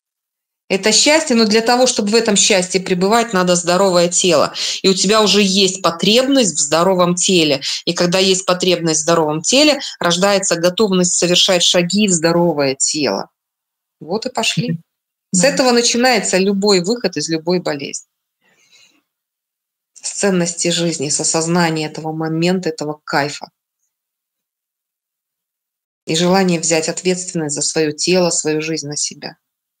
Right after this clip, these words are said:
Speaker 1: Боги, боги просыпаются, говорят: «Я бог, что ж я творю? Я в раю калечу своё тело, воюю, убиваю, ещё там болею».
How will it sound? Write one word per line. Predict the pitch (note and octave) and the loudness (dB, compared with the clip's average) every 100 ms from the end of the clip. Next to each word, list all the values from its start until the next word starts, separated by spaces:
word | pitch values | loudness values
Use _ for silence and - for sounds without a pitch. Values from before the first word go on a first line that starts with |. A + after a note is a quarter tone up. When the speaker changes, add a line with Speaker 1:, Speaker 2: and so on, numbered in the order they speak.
| _ _ _ _ _ _ _ _ _ _ _ _ | _ _ _ _ _ _ _ _ _ _ _ _
Speaker 1:
Боги, | F3+ E3 G#3 B3 F#3 F3+ D3+ | -4 2 4 4 4 0 0
боги | E3 F3+ A#3+ C4+ A3+ | -2 2 4 4 2
просыпаются, | A3 A3 G#3+ A#3+ B3+ B3+ G#3+ G#3 | 2 0 0 0 4 4 4 0
говорят: | F#3 F#3 F3+ | 0 2 2
«Я | F#3+ A3 C4 | 2 2 2
бог, | A3 G#3 G3 F3 | 2 2 2 2
что | - | 0
ж | C4+ | 2
я | - A#3 | 4 2
творю? | G3+ G#3+ G#3 F3 - - - | 4 4 4 2 -2 -10 -4
Я | F3+ C4+ C4 | 2 4 4
в | F#3 | 2
раю | F#3+ G3 F#3+ D4 F#4 - _ _ - | 2 2 4 6 4 2 _ _ -4
калечу | G3+ C4 E4 C#4 | 0 2 2 2
своё | B3 A#3 B3+ C4 | 2 4 4 2
тело, | - A#3 A3 F3+ D#3 D#3 - _ | 2 4 4 4 2 -2 -16 _
воюю, | D3+ G#3+ D4 C#4 C#4+ B3 F#3+ | 0 2 4 4 4 4 4
убиваю, | F#3 A3 B3+ A#3+ A#3+ A3 F#3+ | 2 2 2 4 4 4 4
ещё | G#3+ A3 C#4+ C4+ | 2 2 2 2
там | C4+ F3+ | 2 0
болею». | D3 B3 C4 B3+ A3 E3 D#3 | 2 2 4 4 4 2 0